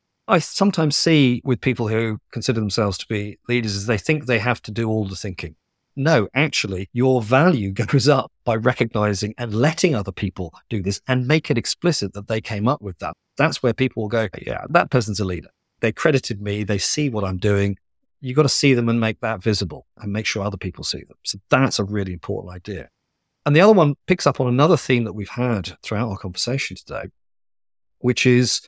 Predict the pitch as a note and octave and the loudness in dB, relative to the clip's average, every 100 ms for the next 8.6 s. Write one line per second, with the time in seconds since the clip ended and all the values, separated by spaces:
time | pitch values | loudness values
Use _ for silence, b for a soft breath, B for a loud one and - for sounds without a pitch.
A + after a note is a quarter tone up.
0 | - B2 C3 F3 C#3+ B2+ D#3 A#2 E2 _ | -8 -2 0 2 2 4 4 2 -4 _
1 | _ _ _ _ B2 B2 F3+ G3 C3 C#3+ | _ _ _ _ -4 0 2 4 2 0
2 | G#2+ - D#3+ E2+ - - - _ _ - | -4 -2 -2 -2 -6 -8 -8 _ _ -18
3 | - F#2+ F2+ G#3+ G3 - F#3+ F3+ - E3 | -8 -8 -4 0 0 0 -2 -4 -2 -4
4 | - F#2 F#2 A2+ - _ _ _ - - | -4 -2 -2 -2 -6 _ _ _ 0 2
5 | F3 D#3 B2 G#2+ G2+ A#2+ - A#2+ A2 G2 | 2 2 2 2 0 -2 0 0 0 0
6 | G#2 G2+ - A2 G2 F#2+ F#2 - B2 - | 0 0 -2 0 2 2 0 0 0 0
7 | G#2 - F#2+ F2 A2+ C#3 - D3 C#3+ D3 | -4 -4 -6 -4 0 0 2 2 0 0
8 | C3+ - D3 D3 F3+ | -2 0 0 2 0